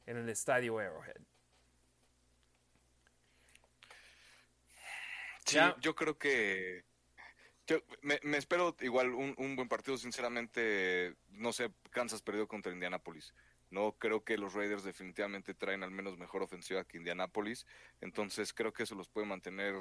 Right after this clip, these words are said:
Speaker 2: en la pelea, pero no deben de permitir, <clears throat> perdón, estar abajo por más de dos, eh, posesiones, ¿no? Más de catorce puntos, porque si no, ahí sí lo veo bastante complicado.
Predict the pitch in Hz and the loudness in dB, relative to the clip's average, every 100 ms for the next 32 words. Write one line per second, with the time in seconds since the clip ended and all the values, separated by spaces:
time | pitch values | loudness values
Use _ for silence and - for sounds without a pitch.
0 | 90 - 92 85 - 92 98 110 - - | -6 -6 -4 -4 -4 0 4 4 0 -12
1 | - - _ _ _ - 113 110 117 127 | -20 -20 _ _ _ 0 2 2 2 2
2 | 123 113 - 98 98 - 113 - - - | 2 0 -2 -4 -4 -4 -4 0 -2 -2
3 | - - 95 101 98 - - 113 113 107 | -8 -6 -2 -2 -2 -6 0 2 2 -2
4 | - 90 95 95 92 - - - _ - | -8 -4 -4 -4 -6 -8 -16 -18 _ -2
5 | 92 90 85 85 - 90 87 95 87 80 | 0 2 0 -4 -8 -10 -6 -6 -6 -10
6 | 90 117 - - - - - 101 98 95 | -4 -4 -4 -16 -20 -16 -4 -2 0 -2
7 | 104 98 - 113 113 120 - 85 - - | -4 -6 -8 -8 -6 -8 -10 -10 -10 -8
8 | 98 104 107 - 95 95 92 90 87 82 | -2 0 0 -2 -4 -4 -4 -2 -2 -6
9 | - 92 90 - 78 - - - | -6 -6 -6 -14 -16 -18 -14 -14